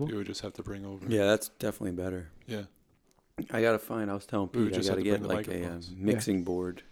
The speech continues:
Speaker 2: Yeah.
Speaker 3: And we just need more microphones and stands, which we have up in New Paltz, but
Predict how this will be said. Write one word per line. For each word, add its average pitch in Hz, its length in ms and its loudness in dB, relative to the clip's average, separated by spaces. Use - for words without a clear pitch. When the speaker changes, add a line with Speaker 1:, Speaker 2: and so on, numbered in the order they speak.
Speaker 2:
Yeah. 104 140 -8
Speaker 3:
And 92 100 -2
we 95 100 0
just - 160 -6
need 92 200 -2
more 92 220 2
microphones 87 680 -2
and 92 140 -14
stands, 85 600 -8
which 92 180 -8
we 101 100 0
have 90 320 -4
up - 100 -14
in 90 160 -2
New 98 120 2
Paltz, - 380 -6
but - 280 -8